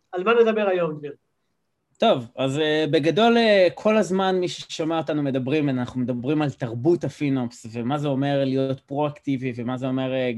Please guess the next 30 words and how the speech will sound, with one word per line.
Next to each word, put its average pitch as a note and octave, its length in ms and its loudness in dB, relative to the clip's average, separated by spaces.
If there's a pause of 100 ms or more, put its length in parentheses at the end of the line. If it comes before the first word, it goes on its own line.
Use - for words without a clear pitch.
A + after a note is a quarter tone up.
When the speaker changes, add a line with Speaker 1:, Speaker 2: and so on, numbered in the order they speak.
Speaker 2:
governance D3 600 -4
אמיתי C3+ 380 -4
על C#3 120 -2
הענן, E3 420 -4 (720)
והחלטנו C#3 720 2
שהגיע A#3 380 -2
הזמן, A#3 320 0
אה, A#3 160 -2
לתת G#3+ 300 -8
אולי G#3+ 320 -4
איזה G3 400 -6
כמה A3 220 -2
דוגמאות G3 380 -2
קטנות, F#3+ 480 -4 (320)
אה, C3+ 380 -2
ממש E3 300 -4
בנגיעה, D3+ 540 0 (400)
שפתוח F#3 540 -2
לאנשים D#3+ 360 0
את D3 60 -6
הראש, G3 460 0
ולהבין D3+ 840 0
ש-, - 160 -12 (640)
אה, A#2 260 -2 (140)
כן G3 240 0
יש F#3+ 220 -4
מה F3 100 -2
לעשות, D#3 460 -6 (320)
אה, B2 420 -4
מבחינת C#3 380 -2